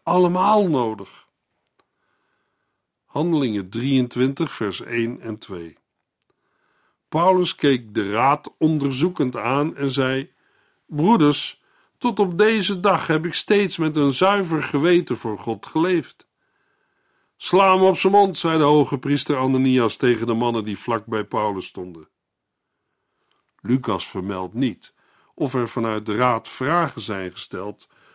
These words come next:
of beschuldigingen zijn geuit, maar gaat direct over tot wat Paulus heeft gezegd.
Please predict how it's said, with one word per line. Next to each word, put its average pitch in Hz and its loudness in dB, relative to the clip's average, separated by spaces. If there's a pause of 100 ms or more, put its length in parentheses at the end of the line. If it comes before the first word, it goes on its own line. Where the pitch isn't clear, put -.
(140)
of 92 -14
beschuldigingen 147 2
zijn 117 -2
geuit, 113 -10 (560)
maar 143 -2
gaat 190 0
direct 170 0
over 170 4
tot 165 0
wat 143 -2
Paulus 180 2
heeft 104 -6
gezegd. - -16